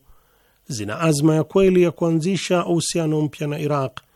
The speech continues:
inapasa ziombe radhi kwa kitendo chao cha kufadhili ugaidi na kumwaga damu za wananchi wa Iraq. Al-Khazaali amesisitiza kuwa Iraq haijashuhudia chochote kwa Saudia na Imarati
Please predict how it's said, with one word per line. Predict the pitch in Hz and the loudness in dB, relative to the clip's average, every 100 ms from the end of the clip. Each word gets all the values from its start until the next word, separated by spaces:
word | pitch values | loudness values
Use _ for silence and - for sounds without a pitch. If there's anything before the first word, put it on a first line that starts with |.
| _ _ _ _ | _ _ _ _
inapasa | - 98 107 160 160 - 151 | -10 -10 -2 2 2 0 -2
ziombe | 131 160 156 165 | 0 0 2 4
radhi | 190 190 147 170 | 6 4 4 -2
kwa | - | -2
kitendo | 156 165 - 175 156 151 | -4 -4 -2 0 2 0
chao | - 170 160 147 | -4 -2 0 0
cha | - | -4
kufadhili | 143 143 - 135 151 175 165 | -6 -6 -6 -4 0 2 2
ugaidi | 170 156 175 185 170 180 - | 0 2 2 2 0 -2 -2
na | 160 | -4
kumwaga | - 151 165 160 151 151 147 | -2 -2 -2 -2 -2 -4 -4
damu | 135 160 156 151 | -4 -4 -2 -2
za | 135 139 | -2 -4
wananchi | 131 127 120 - 123 | -4 -4 -6 -6 -8
wa | 123 | -6
Iraq. | 117 120 110 - - _ _ _ _ _ _ | -6 -6 -8 -12 -20 _ _ _ _ _ _
Al-Khazaali | 107 95 - 139 143 147 156 | -16 -12 -8 -2 0 2 2
amesisitiza | 156 147 - 156 - 165 156 | 2 0 -2 -8 -4 -4 -2
kuwa | 139 170 160 | -2 -2 0
Iraq | 156 165 170 - - _ - - - | 0 0 0 -2 -12 _ -20 -20 -8
haijashuhudia | 160 165 180 156 170 151 - 160 160 147 175 160 156 | 2 4 4 2 2 0 -4 -2 -2 -2 -2 0 -2
chochote | 165 147 - 175 170 | -6 -6 -2 -2 -2
kwa | - 156 | -6 -6
Saudia | - 160 147 165 156 | -4 -4 -2 0 0
na | 156 | 0
Imarati | 147 143 147 139 - 147 | 0 0 -2 -2 -2 -4